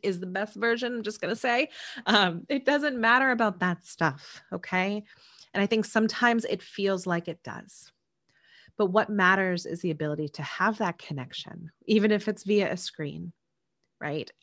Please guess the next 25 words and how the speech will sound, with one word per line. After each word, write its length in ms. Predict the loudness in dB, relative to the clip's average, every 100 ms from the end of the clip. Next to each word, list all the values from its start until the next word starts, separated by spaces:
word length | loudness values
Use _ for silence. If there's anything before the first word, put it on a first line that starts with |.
| -2
What 220 | 0 2
matters 540 | 4 4 4 2 -2
is 120 | -8 -8
the 120 | -6
ability 380 | -4 -2 -2 -4
to 200 | -8 -12
take, 460 | -6 -4 -4 -6 -20 -20 -14
when 120 | -8 -4
you're 140 | -4
running 540 | -6 0 4 4 4
around 260 | 4 6 6
like 140 | 2
a 40 | -6
crazy 480 | -4 0 0 0 -2
person 520 | 0 0 0 -6 -6
trying 400 | -2 2 2 2
to 80 | -2
prep 380 | -6 -6 -6 -6
and 140 | -8
cook 280 | -2 -2 0
and 140 | -2
do 140 | 2 4
all 120 | 2
the 80 | -2
things, 480 | -4 -4 -4 -8